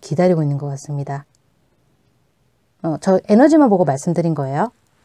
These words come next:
이게 앞으로 어떻게 발현될지는 모르겠는데 뭔가가 준비가 된 게 오늘 끝났어요. 음,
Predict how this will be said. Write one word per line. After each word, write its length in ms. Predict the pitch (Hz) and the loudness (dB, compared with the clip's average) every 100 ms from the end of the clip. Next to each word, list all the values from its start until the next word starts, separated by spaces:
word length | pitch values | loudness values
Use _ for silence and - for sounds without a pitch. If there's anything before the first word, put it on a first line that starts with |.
| - | -10
이게 120 | - | -6
앞으로 380 | 156 160 220 165 | -6 0 2 2
어떻게 520 | 165 254 - 220 175 | 2 0 2 2 2
발현될지는 640 | 151 165 170 180 - 175 | 0 -2 0 -2 -2 -2
모르겠는데 600 | 151 143 147 147 147 175 | -2 -4 -4 -4 -2 -2
뭔가가 480 | 147 170 202 214 208 | 0 0 2 2 2
준비가 440 | 202 170 165 202 208 | 0 0 2 2 0
된 160 | 156 | -2
게 100 | 151 | -2
오늘 260 | 160 170 170 | 0 0 0
끝났어요. 640 | - 285 294 - 135 135 _ _ _ _ _ - _ _ _ _ | 2 2 2 -2 -12 -14 _ _ _ _ _ -20 _ _ _ _
음, 420 | 156 147 143 151 | -10 -8 -8 -12